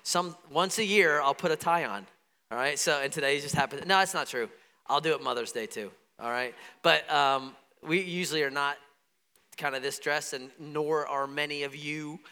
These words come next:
'cause I see some of y'all slackers and ties out there now that you're not usually. So, but we celebrate on Easter 'cause it's a big day for us. Easter is really, for Christians, the greatest day for us. It's, it's our big day. Um,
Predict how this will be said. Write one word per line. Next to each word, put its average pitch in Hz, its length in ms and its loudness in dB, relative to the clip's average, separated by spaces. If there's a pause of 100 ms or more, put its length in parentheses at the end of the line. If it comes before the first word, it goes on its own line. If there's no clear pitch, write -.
(140)
'cause 143 120 -6
I 151 60 -2
see 147 340 -4
some 160 200 -6
of 151 60 -4
y'all 131 160 0
slackers 135 540 -2
and 131 100 -14
ties 131 580 -2
out 131 220 -4
there 131 280 -4
now 131 220 -4
that 127 120 -6
you're 135 100 -6
not 135 220 -6
usually. 139 320 -6
So, 151 240 -2 (300)
but 220 100 6
we 247 100 2
celebrate 247 480 4
on 185 100 2
Easter 170 280 -4
'cause 170 160 -6
it's 185 80 -8
a 196 60 0
big 214 220 4
day 220 200 4
for 180 200 -4
us. - 360 -4 (300)
Easter 226 420 2
is 185 240 2
really, 214 240 6
for 190 120 -4
Christians, 190 680 0 (340)
the 202 140 2
greatest 202 460 2
day 196 240 4
for 185 400 0
us. 180 300 4
It's, 165 140 -6
it's 165 200 -4
our 180 140 4
big 185 240 0
day. 170 340 4 (360)
Um, 143 400 2